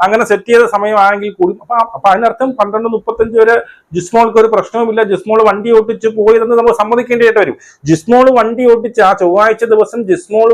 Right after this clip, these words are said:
വണ്ടി ഓട്ടിച്ച് പോയിട്ടുണ്ടെങ്കിൽ ഇതൊരു കൊലപാതകമെന്ന് നമുക്ക് പറയാനും പറ്റത്തില്ല. ആണോ? പന്ത്രണ്ട് മുപ്പത്തേഴിനൊക്കെ ജിസ്മോൾ വണ്ടി ഓട്ടിച്ച് പോയത് സത്യമാണെങ്കിൽ നമുക്ക് എങ്ങനെ അത് കൊലപാതകം എന്ന് പറയാം? അപ്പൊ അതുകൊണ്ട് തന്നെ ഈ പറയുന്ന മൊത്തം സി സി ടി വികളും,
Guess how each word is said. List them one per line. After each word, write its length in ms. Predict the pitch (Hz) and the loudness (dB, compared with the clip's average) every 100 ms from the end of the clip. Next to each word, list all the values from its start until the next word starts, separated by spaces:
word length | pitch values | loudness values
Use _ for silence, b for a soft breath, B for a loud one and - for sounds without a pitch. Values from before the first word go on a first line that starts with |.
| 214 | 2
വണ്ടി 180 | 208 226 | 0 0
ഓട്ടിച്ച് 320 | 220 220 226 | 0 0 -2
പോയിട്ടുണ്ടെങ്കിൽ 520 | 220 226 226 214 226 | -2 -2 -4 -8 -4
ഇതൊരു 160 | 226 226 | -4 -2
കൊലപാതകമെന്ന് 680 | 208 208 233 240 240 240 240 | 0 2 2 0 -2 -4 -6
നമുക്ക് 180 | 240 | -4
പറയാനും 360 | 240 240 254 233 | 0 2 2 0
പറ്റത്തില്ല. 320 | 180 135 117 - - _ _ _ 151 | -6 -6 -4 -6 -8 _ _ _ -4
ആണോ? 280 | 143 - _ _ _ 123 | -2 -4 _ _ _ -2
പന്ത്രണ്ട് 400 | 127 170 190 202 | -2 -2 -2 -2
മുപ്പത്തേഴിനൊക്കെ 760 | 190 208 202 214 214 214 196 | -2 -2 2 2 2 -2 -4
ജിസ്മോൾ 460 | 202 190 202 208 208 | -6 -8 -2 2 2
വണ്ടി 280 | 202 202 220 | 0 0 0
ഓട്ടിച്ച് 360 | 202 208 190 | 2 -2 -6
പോയത് 540 | 214 202 226 160 180 - _ _ - | 0 4 4 2 -4 -8 _ _ -8
സത്യമാണെങ്കിൽ 520 | 185 233 233 233 240 | -6 -2 0 0 -2
നമുക്ക് 220 | 226 226 | -2 -2
എങ്ങനെ 180 | 220 220 | 0 0
അത് 100 | 214 | 2
കൊലപാതകം 480 | 208 214 233 226 214 | 2 4 2 2 -2
എന്ന് 120 | 202 | -4
പറയാം? 160 | 180 170 | -2 0
അപ്പൊ 80 | |
അതുകൊണ്ട് 280 | 233 277 302 | 0 0 0
തന്നെ 180 | 262 262 B _ | 0 -2 B _
ഈ 200 | 208 302 277 | -2 0 2
പറയുന്ന 500 | 247 254 269 262 277 226 | 0 0 -2 0 0 0
മൊത്തം 500 | 190 208 - 269 147 - _ _ _ _ _ _ _ _ | -2 -2 0 0 0 -10 _ _ _ _ _ _ _ _
സി 140 | - 196 | -4 -2
സി 160 | 190 | -2
ടി 160 | 208 220 | 0 0
വികളും, 440 | 214 202 196 208 | 2 2 2 -2